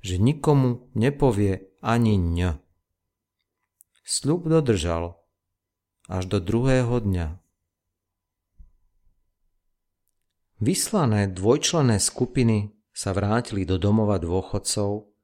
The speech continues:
a podali správu o svojich zisteniach. Alebo skôr o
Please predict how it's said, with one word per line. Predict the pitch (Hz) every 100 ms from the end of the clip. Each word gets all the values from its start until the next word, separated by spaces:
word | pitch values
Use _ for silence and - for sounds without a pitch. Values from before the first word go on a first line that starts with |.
| _ _ -
a | -
podali | - 214 196 170
správu | 131 - - 113 120 123 127 127
o | -
svojich | 92 - 107 110
zisteniach. | 85 87 - 95 82 80 76 _ _ _ _ _ _ _ _ _ _ _ _ _ _ _
Alebo | 131 147 143
skôr | 135 - 143 143
o | 131